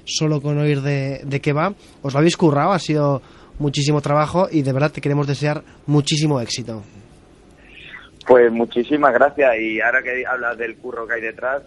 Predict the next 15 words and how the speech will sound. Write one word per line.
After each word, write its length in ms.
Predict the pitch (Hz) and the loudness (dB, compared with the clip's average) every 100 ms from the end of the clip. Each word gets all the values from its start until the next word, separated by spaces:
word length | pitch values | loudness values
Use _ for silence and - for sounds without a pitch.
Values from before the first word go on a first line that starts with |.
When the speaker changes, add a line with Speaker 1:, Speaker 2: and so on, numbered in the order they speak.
| - | -12
Speaker 2:
darle 300 | 110 107 110 | -10 -8 -10
un, 240 | 113 110 107 | -10 -14 -14
mandarle 340 | 107 104 110 | -8 -8 -8
un 80 | 113 | -10
saludo 300 | 110 110 110 | -8 -4 -4
a 60 | |
todos 240 | 110 110 107 | -4 -8 -8
mis 140 | 107 | -12
compañeros 600 | - 104 104 107 117 131 | -12 -8 -8 -6 -4 -4
que 100 | 117 | -6
nos 140 | 110 107 | -12 -12
han 100 | 107 | -12
acompañado 540 | 107 - 101 107 104 | -10 -6 -6 -4 -6
durante 400 | 104 104 95 101 | -6 -8 -6 -8
este, 520 | - 104 101 101 98 | -6 -4 -2 -2 -6